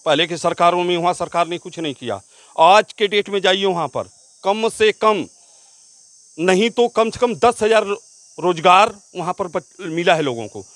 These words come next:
रोज काम करते हैं लोग और रोज जो है वहाँ से हज़ार रुपया कमा कर ले जाते हैं,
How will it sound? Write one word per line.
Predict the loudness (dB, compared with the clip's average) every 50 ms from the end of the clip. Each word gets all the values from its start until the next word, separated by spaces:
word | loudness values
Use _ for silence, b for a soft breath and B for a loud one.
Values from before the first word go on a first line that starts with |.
| -12 -6 -4
रोज | 0 4 2 2 2 0 -10 -10 -4 -2
काम | 0 0 0 -2
करते | -2 -4 -4 -2 -2 -2 -2
हैं | 0 2
लोग | 2 0 0 0 -8 B B B B B B B B
और | 4 4 4 4
रोज | 2 2 2 2 2 0 -2
जो | -2 0 0 0
है | 2
वहाँ | 0 -2 0
से | 0 -2
हज़ार | 0 2 2 2 0
रुपया | 0 -4 -8 -8
कमा | -6 -8 -10 -8
कर | -6 -8 -8 -8
ले | -6 -8 -6 -6
जाते | -6 -8 -10 -12 -16
हैं, | -18